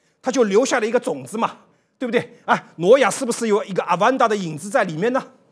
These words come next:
我不知道，我没有答案，我没有答案。只是我想这些东西都是给我们一些启发。同样的，你再看《创世纪》，所以我告诉你，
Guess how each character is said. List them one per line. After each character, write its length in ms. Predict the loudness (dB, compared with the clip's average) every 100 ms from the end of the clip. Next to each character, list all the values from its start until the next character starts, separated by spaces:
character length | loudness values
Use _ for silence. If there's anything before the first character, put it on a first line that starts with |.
| -10
我 140 | -8
不 80 | -6
知 120 | -2
道， 180 | -2 -2 -6
我 120 | -2
没 120 | 4 4
有 60 |
答 120 | 4
案， 220 | 2 0 -2
我 100 | -2
没 100 | 0
有 80 | 0
答 100 | -2
案。 120 | -6 -10 -6
只 100 | 0
是 60 |
我 120 | 2
想 180 | 4 4
这 120 | 2
些 80 | -4
东 100 | -2
西 100 | -4
都 120 | -4
是 60 | -4
给 160 | -2 -2
我 100 | -2
们 120 | -4
一 80 | -6
些 140 | -6
启 320 | -6 -6 -8
发。 320 | -4 -4 -4 _ _ _ _ _ _
同 260 | 2 6 8
样 160 | 6
的， 140 | 4 -4 -14 _
你 100 | -8
再 180 | 2 2
看 320 | 2 0 0
《创 280 | -2 -2 0
世 160 | -2 -8
纪》， 220 | -8 -10 -14 _
所 140 | -6 -2
以 100 | -2 -4 -14 _ -18
我 80 | -6
告 140 | -2
诉 100 | -2
你， 120 | -4